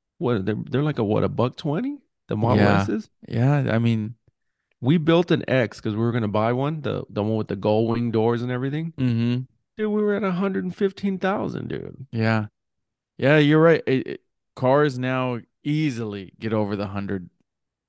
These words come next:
Speaker 2: hundred thousand. Easily.
Speaker 1: I mean, okay, okay, you have your Tacoma.
Speaker 2: Mm-hmm.
Speaker 1: You, and you got it,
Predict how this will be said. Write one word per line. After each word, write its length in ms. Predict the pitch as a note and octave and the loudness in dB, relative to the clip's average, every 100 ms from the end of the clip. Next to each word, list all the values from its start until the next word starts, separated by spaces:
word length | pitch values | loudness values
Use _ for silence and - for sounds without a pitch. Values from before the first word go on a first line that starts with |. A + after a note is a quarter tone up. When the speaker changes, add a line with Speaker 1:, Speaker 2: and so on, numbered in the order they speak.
| _ _ | _ _
Speaker 2:
hundred 300 | G#2+ G#2+ G2+ | -4 0 0
thousand. 440 | F#2 F2+ E2+ D#2 - _ _ _ _ _ _ _ - | -2 -4 -6 -8 -14 _ _ _ _ _ _ _ -2
Easily. 260 | D3 C#3+ | 2 4
Speaker 1:
I 40 | E3+ | 4
mean, 160 | F3 | 4
okay, 320 | D#3 C3+ A#2 B2 - _ - | 4 4 2 0 -6 _ -2
okay, 400 | C3 A#2+ A#2+ A#2 | 0 2 0 -2
you 200 | C3 C#3+ | -2 0
have 500 | D3+ D3 C#3 C3+ C#3+ _ | 2 2 0 -2 -10 _
your 120 | A#2+ | -6
Tacoma. 500 | A#2 A2+ A#2+ A2 - - _ _ _ _ _ - | -6 -4 0 0 -2 -10 _ _ _ _ _ -4
Speaker 2:
Mm-hmm. 260 | A#2+ G#2+ A2 A#2 _ _ _ _ _ _ _ _ _ _ _ _ _ _ - | -2 -2 -2 -6 _ _ _ _ _ _ _ _ _ _ _ _ _ _ -10
Speaker 1:
You, 300 | - D3+ B2 | -2 0 2
and 140 | C3 | 2
you 120 | D3+ | 4
got 200 | E3+ F3 | 4 4
it, 120 | E3 | 2